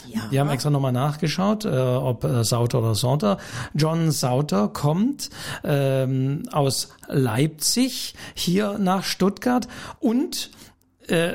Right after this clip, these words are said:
Speaker 2: von ihm erscheint auch ein, äh, Gedichtband, den er hier, äh, den er hier fertigstellen will. Es ist scheinbar schon soweit vertraglich alles mit dem Verlag Wollert und Quist in dem Fall,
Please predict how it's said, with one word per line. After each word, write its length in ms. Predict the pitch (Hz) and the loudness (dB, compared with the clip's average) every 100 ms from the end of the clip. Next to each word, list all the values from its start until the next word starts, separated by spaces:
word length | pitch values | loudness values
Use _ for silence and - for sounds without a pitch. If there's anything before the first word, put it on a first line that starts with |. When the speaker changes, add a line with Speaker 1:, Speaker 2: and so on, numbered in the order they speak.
| - 277 | -6 -4
Speaker 2:
von 200 | - 185 | 0 2
ihm 220 | 185 208 | 2 2
erscheint 600 | 151 - 151 170 185 - | 0 2 2 0 -2 0
auch 320 | 151 160 160 | 0 0 -2
ein, 340 | 156 135 131 123 | 0 2 2 0
äh, 160 | 113 | 0
Gedichtband, 1080 | 110 107 117 104 - 165 202 240 - - - | 0 0 0 0 -4 -2 0 0 -2 -2 0
den 140 | 127 | 2
er 80 | 131 | 2
hier, 200 | 113 113 - | 0 0 -2
äh, 540 | 123 120 147 113 120 | -4 -2 0 2 2
den 200 | 110 117 | 2 2
er 40 | 107 | 2
hier 120 | 101 | 0
fertigstellen 800 | - 117 - - - 147 156 135 | 0 -2 0 -2 0 0 2 2
will. 200 | 156 196 | 0 0
Es 140 | 127 - | -2 -2
ist 240 | 131 - | -2 0
scheinbar 320 | 131 127 123 | 0 2 0
schon 300 | - 123 120 - - - - - - - | 0 2 0 -2 -8 -12 -10 -10 -10 -2
soweit 520 | 143 135 120 123 123 | 0 2 2 0 -2
vertraglich 1000 | - - - 135 - 123 120 139 123 - | -4 -2 0 2 2 2 2 0 0 0
alles 340 | 139 131 117 - | 0 2 0 0
mit 540 | 120 113 - - - | 0 0 -2 -2 0
dem 160 | 120 107 | 0 2
Verlag 420 | 110 110 110 104 | 0 0 0 2
Wollert 300 | 110 107 95 | 0 0 -2
und 100 | 95 | 0
Quist 300 | 185 220 - | 0 0 0
in 80 | 180 | 0
dem 100 | 175 | 0
Fall, 300 | - 151 | 2 0